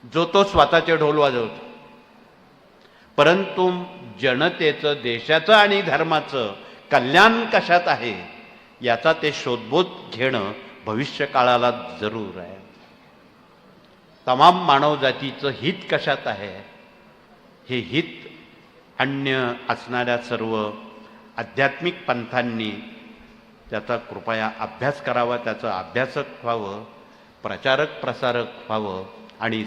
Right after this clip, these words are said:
संशोधक व्हावं, हे कळकळीचं आवाहन आहे. पंत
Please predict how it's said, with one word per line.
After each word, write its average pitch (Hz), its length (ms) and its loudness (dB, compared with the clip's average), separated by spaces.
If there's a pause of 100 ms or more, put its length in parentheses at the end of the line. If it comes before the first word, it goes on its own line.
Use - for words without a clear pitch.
संशोधक 143 680 -2 (160)
व्हावं, 110 300 -10 (600)
हे 117 60 -4
कळकळीचं 113 840 -10 (200)
आवाहन 95 320 -16
आहे. 85 180 -20 (1120)
पंत 113 240 0